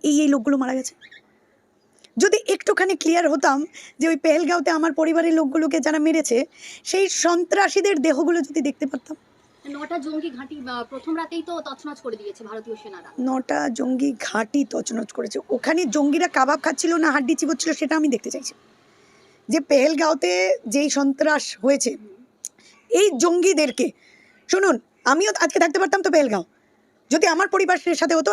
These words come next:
Speaker 1: এবং যাদের সাথে হয়েছে সেটাও আমার পরিবার। আমি চাই যারা মেরেছে আমি তাদের দেহ দেখতে চাই। কোথায়?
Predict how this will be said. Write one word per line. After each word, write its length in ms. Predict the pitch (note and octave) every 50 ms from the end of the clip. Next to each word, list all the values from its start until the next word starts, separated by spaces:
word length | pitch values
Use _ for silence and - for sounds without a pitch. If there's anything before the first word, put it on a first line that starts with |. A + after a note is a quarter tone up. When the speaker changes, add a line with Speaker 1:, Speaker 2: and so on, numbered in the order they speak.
| -
Speaker 1:
এবং 160 | - D4 D#4 D#4+ C#4+ A3+
যাদের 300 | A#3+ C#4+ C#4+ C4+ G4 -
সাথে 180 | F#4+ D#4 F4+
হয়েছে 160 | E4+ D#4 E4+
সেটাও 200 | - D#4+ D4 E4
আমার 140 | D#4 D4 C4
পরিবার। 240 | A#3 G3 F3+ - - _ _ _ _ _ _ _ _ _ _ _ - _
আমি 200 | - D#4 F4 A4 A4+ -
চাই 280 | - F4 D4 D#4+ F#4+ A#4 A4+ - C4
যারা 260 | G#3 C#4 C4+ D#4 F4+
মেরেছে 380 | D#4 C4+ C4+ D4 E4 D#4+ - F4
আমি 140 | D4 C4 A#3
তাদের 300 | - A#3 A3 A#3+ A#3 G#3
দেহ 140 | A3 F#3+
দেখতে 220 | G3+ C4+ - - E3+
চাই। 140 | - - _ _ _ _ _ _ _ _ _ _ _ _ _ _ _ _ _ _ _ _ _ _ _ _ _ _ _ _ _ _ _ _
কোথায়? 340 | - - - - - -